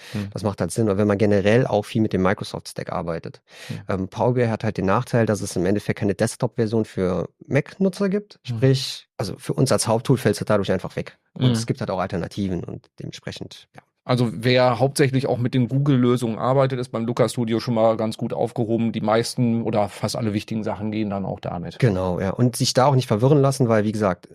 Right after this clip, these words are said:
Speaker 2: Ende des Tages Looker Studio ist einfach Data Studio, aber Looker Studio ist nicht Looker. Also
Speaker 1: Mhm.
Speaker 2: das ist immer so ein bisschen, oder das hat man schon zwei, drei Mal, dass da,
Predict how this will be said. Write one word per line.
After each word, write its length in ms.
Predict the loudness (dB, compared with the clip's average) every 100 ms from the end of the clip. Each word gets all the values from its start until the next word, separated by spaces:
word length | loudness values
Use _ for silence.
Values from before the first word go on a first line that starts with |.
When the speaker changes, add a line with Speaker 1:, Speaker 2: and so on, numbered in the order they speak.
| -8
Speaker 2:
Ende 180 | -4 -4
des 100 | -2
Tages 260 | -2 0
Looker 160 | -2 -4
Studio 240 | -4 -4
ist 80 | -2
einfach 180 | -6 -2
Data 260 | 0 0
Studio, 440 | -2 0 0 2 2
aber 120 | 2
Looker 220 | 2 0
Studio 220 | 0 0
ist 80 | 0
nicht 140 | -2 -2
Looker. 320 | 0 -2 -4 _
Also 240 | -8 0
Speaker 1:
Mhm. 160 | 4 4 2
Speaker 2:
das 200 | -6 -4
ist 180 | -4 2
immer 140 | 2
so 80 | 2
ein 40 |
bisschen, 440 | 0 -2 0 0 -2 -6
oder 200 | -2 0
das 160 | 0 -2
hat 100 | -2
man 100 | -2
schon 300 | -2 -2 -4 -10 -16
zwei, 220 | -4 -2
drei 160 | 0 2
Mal, 240 | 2 2
dass 140 | 0 -4
da, 260 | -4 -4